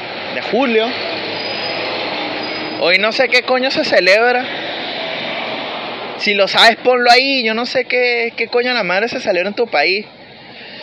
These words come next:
Por lo menos en el mío no se celebra un carajo, pues. Pero sí, sí, sí, sí. Estamos, estamos com-, completamente seguros de que algo. Ah,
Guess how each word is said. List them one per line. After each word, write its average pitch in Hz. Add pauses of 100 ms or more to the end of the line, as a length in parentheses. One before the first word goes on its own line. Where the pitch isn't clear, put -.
(240)
Por 170
lo 185
menos 240
en 254
el 202
mío 240
no 262
se 240
celebra 208
un 226
carajo, 214
pues. 196 (960)
Pero 143
sí, 196
sí, 196
sí, 180
sí. 170 (540)
Estamos, 170
estamos 160
com-, 160 (400)
completamente 190
seguros 170
de 220
que 202
algo. 156
Ah, 247